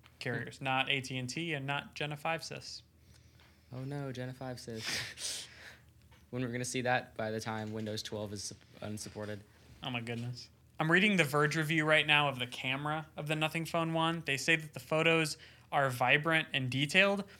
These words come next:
Speaker 1: but kind of heavy on saturation,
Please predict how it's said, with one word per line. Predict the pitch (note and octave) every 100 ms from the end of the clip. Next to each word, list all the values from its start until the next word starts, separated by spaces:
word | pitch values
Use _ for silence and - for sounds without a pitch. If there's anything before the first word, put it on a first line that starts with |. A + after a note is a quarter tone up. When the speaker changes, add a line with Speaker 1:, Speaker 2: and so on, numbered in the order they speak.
| - D#3
Speaker 1:
but | -
kind | - F3+ G#3
of | G3+
heavy | - - D#3+ E3+ G3
on | F#3+ F#3
saturation, | F#3 E3+ E3+ - D3+ D#3 - F#3+ F#3